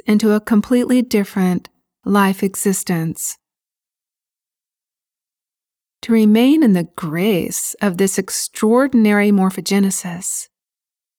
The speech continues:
it is vital that we know and regard all that is happening in both our personal lives and that on a collective level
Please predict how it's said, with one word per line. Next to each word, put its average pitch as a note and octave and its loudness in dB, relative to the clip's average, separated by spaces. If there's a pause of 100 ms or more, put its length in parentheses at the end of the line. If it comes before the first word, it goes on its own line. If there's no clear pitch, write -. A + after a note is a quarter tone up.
it C4+ 2
is D#4 2 (180)
vital G3+ -2 (520)
that G3 -2
we A#3+ 4
know A3+ 4
and G3 0
regard G3+ 0 (160)
all G#3+ 2
that G#3+ -2
is G3 -4
happening F3 -4 (480)
in G3 2
both F#3 2
our E3 -2
personal A#3 0
lives A#3 -2 (520)
and F3 0
that G3+ 0
on F#3 2
a F3+ -2
collective G3+ -2
level F3 -2